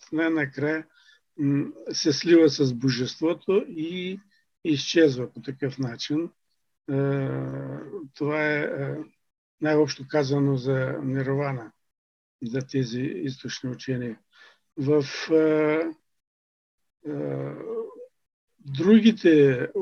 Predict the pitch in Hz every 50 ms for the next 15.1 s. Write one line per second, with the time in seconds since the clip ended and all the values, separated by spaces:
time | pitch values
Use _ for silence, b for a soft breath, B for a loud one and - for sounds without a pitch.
0 | 202 - - 302 - _ _ - 165 165 151 139 - - 196 202 202 202 202 202
1 | 220 226 170 165 151 156 147 143 165 196 196 185 143 135 156 143 135 139 143 147
2 | 165 175 160 160 175 185 190 190 _ b b b b b b _ - - 147 151
3 | 151 151 160 175 190 190 196 190 185 175 196 302 165 156 151 147 147 147 131 139
4 | 151 - - 156 - _ _ _ _ _ _ _ _ _ _ _ - 143 143 135
5 | - - 170 165 160 165 160 156 147 143 - - 151 135 147 160 160 151 139 -
6 | - 143 131 127 143 143 139 139 135 135 - - _ _ _ _ _ _ _ _
7 | - 143 147 147 147 139 135 - - - - - 135 135 135 151 185 202 214 _
8 | b b b b b b _ - - 180 151 - - - 175 185 180 175 165 160
9 | 160 147 135 - - - 147 147 147 156 135 131 135 170 196 - 180 170 151 -
10 | - 151 135 135 - 139 135 135 - 147 151 185 202 185 147 - _ _ _ _
11 | - 139 139 120 135 139 147 139 147 170 185 208 - _ b b b b b b
12 | b b _ _ - 147 147 143 143 147 139 135 147 190 285 427 - - _ -
13 | - - _ _ _ _ _ - - 214 196 190 208 294 214 180 180 180 165 139
14 | - - - 151 139 139 131 127 120 151 170 175 170 147 139 135 139 135 127 135
15 | - -